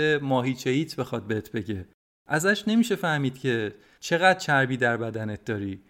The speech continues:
یا چقدر بدنت سالمه. جالبه بدونید که با شاخص بی ام آی خیلی از ورزشکارای حرفه‌ای یا حتی سلبریتی‌های معروفی که به عنوان خوشتیپ و خوش‌هیکل معروف هستن،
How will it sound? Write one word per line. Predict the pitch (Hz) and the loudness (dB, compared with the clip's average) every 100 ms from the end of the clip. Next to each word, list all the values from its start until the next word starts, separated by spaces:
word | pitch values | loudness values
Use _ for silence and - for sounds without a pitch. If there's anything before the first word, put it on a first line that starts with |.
| _ _ - | _ _ 0
یا | 131 | 2
چقدر | 143 156 165 185 151 | 2 0 4 4 6
بدنت | 139 127 127 120 | 4 4 0 -2
سالمه. | - 123 110 107 101 92 - _ _ _ _ _ _ _ | -2 0 0 -4 -6 -10 -14 _ _ _ _ _ _ _
جالبه | 160 202 233 | 4 6 4
بدونید | 240 247 247 240 | 2 4 4 4
که | 233 | 2
با | 180 175 175 160 - | 0 4 6 6 2
شاخص | - 160 151 151 - | -4 0 0 -2 -2
بی | 151 131 139 | -4 -4 0
ام | 139 135 | 2 2
آی | 143 175 208 | 0 -2 -4
خیلی | - 196 220 | -4 0 2
از | 220 175 | 2 2
ورزشکارای | 160 147 135 139 - 143 160 | -2 -4 -4 -6 -2 0 0
حرفه‌ای | 185 156 139 139 139 147 135 101 - 135 | 0 0 -2 2 2 4 0 -2 -6 0
یا | 147 | 2
حتی | 165 175 | 2 0
سلبریتی‌های | - 147 139 135 135 139 151 | 0 2 2 2 0 2 2
معروفی | 165 139 135 147 190 156 | 2 2 2 0 -4 -4
که | 135 | 0
به | 120 | 0
عنوان | 123 123 139 | 0 0 -2
خوشتیپ | 156 - 127 - 175 165 | -2 -2 -4 -4 -6 -4
و | |
خوش‌هیکل | 143 127 - 120 131 123 | -4 -4 0 0 2 0
معروف | 127 120 127 135 | 0 0 -2 -2
هستن، | 127 - 180 | -4 -2 0